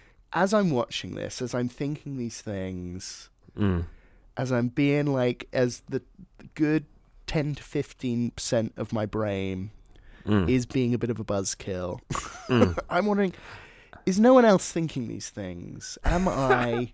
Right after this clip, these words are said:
Speaker 2: <laughs>
Speaker 1: alone? Is it just the one person, minus one, zero, zero people thinking these things?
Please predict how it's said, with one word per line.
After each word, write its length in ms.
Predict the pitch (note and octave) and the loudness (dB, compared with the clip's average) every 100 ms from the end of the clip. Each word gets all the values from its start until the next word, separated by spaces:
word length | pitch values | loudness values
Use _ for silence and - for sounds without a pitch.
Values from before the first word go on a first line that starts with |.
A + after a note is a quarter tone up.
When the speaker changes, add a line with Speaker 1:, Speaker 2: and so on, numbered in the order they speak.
| - | -14
Speaker 2:
<laughs> 120 | - | -6
Speaker 1:
alone? 800 | B2+ A#2+ A#2+ A2 G2+ G#2+ A2 A2+ - - | 0 0 0 -2 -4 -6 -10 -14 -18 -2
Is 220 | C#3 E3+ | 2 4
it 100 | F#3 | 4
just 300 | - F3+ - - | 4 0 0 -6
the 100 | - | 2
one 300 | C#3 D#3+ F3+ | 6 6 4
person, 560 | F3 F#3 F3 E3+ G#2 G2 - | 4 6 6 4 -2 -8 -10
minus 560 | A#2 B2 C#3+ B2+ - - | -4 0 0 0 -2 -8
one, 360 | F#2 E2+ F2+ - - - - | -8 -8 -10 -12 -16 -16 -10
zero, 500 | - A#2+ A#2 F#2 F#2 | -4 -2 0 0 -4
zero 340 | G2+ B2+ B2+ B2 | -2 2 2 0
people 480 | - G#2 A2 G#2 - - _ - _ _ | -4 -4 -6 -6 -10 -20 _ -20 _ _
thinking 640 | - - - C#3+ C3+ C#3+ C3 | -20 -20 -4 -2 -2 -2 -2
these 200 | B2+ A2+ | -2 -2
things? 760 | - C3 A2+ G#2+ - - A2 | -2 -2 -2 -6 -10 -12 -14